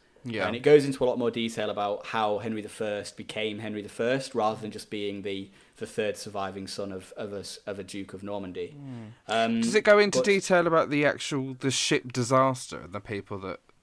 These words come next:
Speaker 1: like,
Speaker 2: Yeah.
Speaker 1: how it happened and what happened? 'Cause stuff like that, like the Mary Rose, I know that's a lot further down the line, but that really
Speaker 2: Mm.
Speaker 1: interests me. Um,
Speaker 2: Yeah.
Speaker 1: the,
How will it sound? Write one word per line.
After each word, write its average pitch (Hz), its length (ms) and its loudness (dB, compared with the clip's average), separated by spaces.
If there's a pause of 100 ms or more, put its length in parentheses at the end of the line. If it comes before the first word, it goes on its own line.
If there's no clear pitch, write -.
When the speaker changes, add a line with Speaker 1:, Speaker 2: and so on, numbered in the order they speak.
(120)
Speaker 1:
like, 87 240 -2
Speaker 2:
Yeah. 120 100 6
Speaker 1:
how 110 180 8
it 85 80 0
happened 104 380 0
and 95 80 -12
what 101 140 0
happened? 101 260 -6 (200)
'Cause 139 220 2 (260)
stuff - 280 6
like 123 140 8
that, 117 220 8
like 117 160 4
the 127 80 4
Mary 139 340 8
Rose, 110 400 4
I 110 80 0
know 107 160 2
that's 101 220 -2
a 113 60 -4
lot 110 240 -2
further 104 300 -2
down 101 220 0
the 98 80 -4
line, 98 320 0
but 98 160 -8
that 127 180 4
really 120 280 2
Speaker 2:
Mm. 107 60 -2
Speaker 1:
interests 113 420 -4
me. 98 340 -8 (420)
Um, 98 500 0 (140)
Speaker 2:
Yeah. 117 260 0 (140)
Speaker 1:
the, 107 320 -2